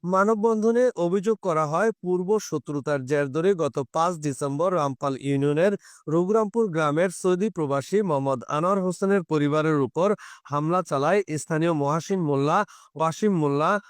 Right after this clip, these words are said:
রোমান মোল্লা ও বাদশা গংরা। হামলার সময় পরিবারের সদস্যদের মারধর সহ ভয়ভীতি প্রদর্শন করা হয় বলে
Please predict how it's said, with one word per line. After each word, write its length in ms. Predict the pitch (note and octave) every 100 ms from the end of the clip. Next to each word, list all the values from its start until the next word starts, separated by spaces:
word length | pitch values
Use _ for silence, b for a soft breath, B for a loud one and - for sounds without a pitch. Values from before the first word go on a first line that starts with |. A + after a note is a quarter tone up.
| b
রোমান 340 | C#3+ D#3 F#3+ G3
মোল্লা 360 | D3+ C#3 E3 G3
ও 140 | C3+ C3+
বাদশা 420 | C#3 D3 - F3+
গংরা। 460 | C#3+ C3 C3+ C3 - _ _ _ _ _ _ _ _ _ _ _ _ _ b b
হামলার 320 | E3 F#3 A3+
সময় 360 | A#3 A#3 A3+ B3+
পরিবারের 500 | A3 G3 F#3+ F#3+ G3+
সদস্যদের 800 | - F3 D#3 E3+ - F#3 F#3+ G#3
মারধর 460 | D#3+ D3+ D3+ F3+ F3+
সহ 380 | - C#3+ D#3
ভয়ভীতি 540 | F#3 C#3 D#3 D#3+ D#3+ G3+
প্রদর্শন 540 | - D3 C#3+ - D3
করা 260 | B2+ C#3+ C#3+
হয় 200 | C#3 C3+
বলে 260 | C3 C#3